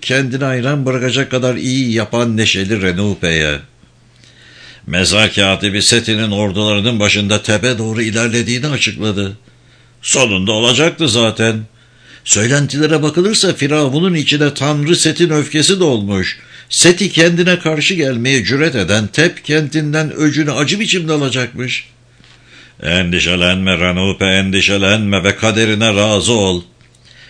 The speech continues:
"Ya Seti'nin askerleri köyde taş üzerinde taş bırakmazlarsa?" "Bakarsın ustabaşı kendi ürettiğimiz silahları elimize almamızı, ölene kadar köyü savunmamızı buyurur.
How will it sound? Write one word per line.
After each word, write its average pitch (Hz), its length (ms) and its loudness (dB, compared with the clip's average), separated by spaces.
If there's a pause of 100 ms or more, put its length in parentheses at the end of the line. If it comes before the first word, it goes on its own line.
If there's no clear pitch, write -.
(100)
"Ya 180 140 2
Seti'nin 180 520 2
askerleri 156 640 0
köyde 156 400 2
taş 214 240 2
üzerinde 147 580 0
taş 147 340 0
bırakmazlarsa?" 151 1040 -2 (800)
"Bakarsın 95 640 0
ustabaşı 104 580 0
kendi 113 360 0
ürettiğimiz 92 720 0
silahları 95 580 0
elimize 117 500 2
almamızı, 101 800 0 (280)
ölene 123 380 2
kadar 135 380 2
köyü 127 280 2
savunmamızı 131 800 0
buyurur. 120 500 0